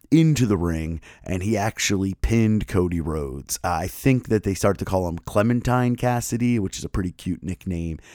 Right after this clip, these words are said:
Uh, but the little kid ate it up, and not only did he eat it up, but he played his character to perfection.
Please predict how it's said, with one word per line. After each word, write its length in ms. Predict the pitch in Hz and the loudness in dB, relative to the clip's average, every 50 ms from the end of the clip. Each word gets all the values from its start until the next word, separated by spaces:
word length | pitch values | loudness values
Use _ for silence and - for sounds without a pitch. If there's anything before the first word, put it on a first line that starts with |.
| - - - - _ - | -20 -20 -20 -16 _ -2
Uh, 80 | 90 | -2
but 140 | 85 85 90 | 0 0 0
the 80 | 110 110 | 0 4
little 240 | 117 143 - 139 | 4 6 6 6
kid 280 | 131 - - 127 123 - - | 4 4 4 4 4 4 2
ate 220 | 95 107 107 90 | 0 0 0 2
it 120 | 98 98 104 | 2 2 4
up, 240 | 95 95 90 - - - - - - _ - | 2 2 2 -2 -6 -10 -10 -20 -20 _ -6
and 300 | - 98 82 - 120 127 | -4 -4 -2 0 2 4
not 120 | 156 226 | 4 4
only 140 | 254 226 156 | 4 2 4
did 140 | 104 120 101 | 2 2 2
he 80 | 104 | 2
eat 220 | 85 95 107 98 85 | 0 0 -2 -2 0
it 100 | 82 95 | 2 2
up, 240 | 101 95 71 - - - | 2 2 2 -4 -12 -4
but 160 | - 92 - - - - - _ | -4 -4 -4 -4 -12 -20 -20 _
he 320 | _ - - 139 170 185 196 | _ -10 -4 -2 -2 -2 0
played 320 | - - 123 127 127 110 | 2 4 4 4 4 4
his 160 | 110 113 95 | 2 0 0
character 560 | - - 92 95 98 98 101 - - 90 90 | 0 -2 0 0 0 0 -2 -2 -2 -4 -4
to 140 | 85 - 98 | -4 -6 -6
perfection. 720 | - 95 85 - - 92 92 - - - - 80 65 69 | -6 -6 -6 -2 0 0 0 0 -4 -6 -6 -6 -6 -8